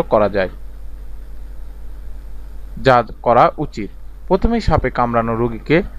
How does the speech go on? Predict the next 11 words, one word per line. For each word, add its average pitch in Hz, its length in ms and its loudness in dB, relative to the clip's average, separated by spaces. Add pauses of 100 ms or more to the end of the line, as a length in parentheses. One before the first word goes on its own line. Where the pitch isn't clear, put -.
(160)
আশ্বস্ত 208 460 2
করতে - 320 -6
হবে 110 220 -2
যে 120 140 -2 (120)
তার 117 180 4
কোনো 117 220 -2
বিপদ 143 340 2
হবে 107 260 4
না। 95 120 0 (460)
উত্তেজনায় 127 640 4
রোগীর 156 360 4